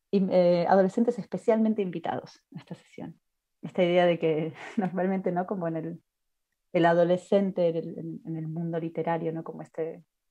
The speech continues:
este como personaje torpe, aspiracional, que nunca, nunca produce nada de calidad y siempre está por ahí dando vueltas, pululando. Y ella no, como adolescentes especialmente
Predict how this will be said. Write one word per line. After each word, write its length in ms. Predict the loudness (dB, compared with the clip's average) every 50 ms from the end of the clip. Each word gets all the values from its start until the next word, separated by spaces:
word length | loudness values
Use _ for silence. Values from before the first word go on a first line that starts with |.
| _ _ _ _ _ _ _ _ _ _
este 280 | -20 -14 -8 -8 -8 -6
como 320 | -6 -8 -8 -6 -8 -4
personaje 420 | -4 -4 -4 -2 -2 -2 0 0 -2
torpe, 760 | 2 4 6 6 8 8 8 6 6 4 2 2 2 4 4
aspiracional, 1000 | 2 2 0 -6 -6 -6 -4 -2 0 0 0 2 2 0 2 2 0 0 0 -2 -2
que 120 | -2 -2
nunca, 500 | 0 0 -2 4 4 4 6 4 2 -2
nunca 260 | -4 -6 -2 -2 -2
produce 360 | -2 -2 -4 -6 -4 -6 -6
nada 220 | -4 -2 -2 0 0
de 100 | -2 -2
calidad 440 | -4 -10 -12 -8 -6 -4 -4 -4 -6
y 60 | -8
siempre 220 | -10 -14 -18 _
está 180 | -6 -4 -4 -2
por 120 | -2 -6
ahí 120 | -4 -2 -2
dando 220 | -2 -2 -2 0
vueltas, 300 | 2 2 2 0 -2 -10
pululando. 760 | -8 -6 -6 -4 -2 -2 -2 -2 -2 -4 -6 -6 -8 -10 -12 _ _ _ _ _ _ _
Y 100 | -2 -2
ella 200 | -2 0 0 0
no, 180 | 0 0 -2 -2
como 240 | -4 -8 -12 -12 -16 _ _ _ _ _ _ _ _ _
adolescentes 500 | -6 -4 -2 -2 -4 -4 -4 -6 -6 -6
especialmente 840 | -10 -8 -8 -8 0 2 2 2 2 -2 -4 0 0 0 0 0 -6